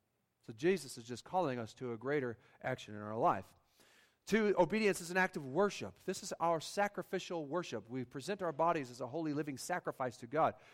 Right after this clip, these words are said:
It's what we do to say, "God, I'm honoring you with my, my hands. What am I doing with my speech? What am I doing with where I go and what I do? Am I helping people or am I helping myself?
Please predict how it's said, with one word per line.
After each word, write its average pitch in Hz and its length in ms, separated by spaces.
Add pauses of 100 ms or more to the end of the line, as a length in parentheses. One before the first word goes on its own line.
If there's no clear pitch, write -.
(180)
It's 156 220
what 147 380
we 165 180
do 139 460
to 135 180
say, 147 260
"God, 156 280
I'm 135 140
honoring 170 520
you 156 180
with 160 320
my, 165 380 (500)
my 180 200
hands. 285 580 (360)
What 143 100
am 151 80
I 160 80
doing 180 240
with 160 100
my 175 80
speech? 277 640
What 147 80
am 160 80
I 165 60
doing 156 320
with 165 120
where 175 220
I 170 140
go 180 400
and 123 100
what 165 140
I 170 80
do? 180 360 (300)
Am 151 100
I 170 100
helping 170 440
people 226 320
or 233 160
am 170 80
I 165 80
helping 165 320
myself? 175 400